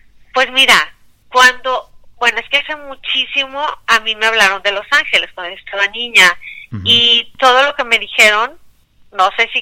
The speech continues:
Speaker 1: por casualidad o así, me ha resultado.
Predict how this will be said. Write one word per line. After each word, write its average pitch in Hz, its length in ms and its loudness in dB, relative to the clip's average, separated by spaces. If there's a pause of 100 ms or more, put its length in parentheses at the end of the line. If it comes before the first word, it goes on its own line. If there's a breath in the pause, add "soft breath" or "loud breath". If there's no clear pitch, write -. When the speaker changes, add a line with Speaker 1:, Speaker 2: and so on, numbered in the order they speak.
(120)
Speaker 1:
por 196 180 -2
casualidad 190 1300 4
o 175 80 -8
así, 220 360 -10 (400 loud breath)
me 220 140 2
ha 220 120 8
resultado. 233 840 2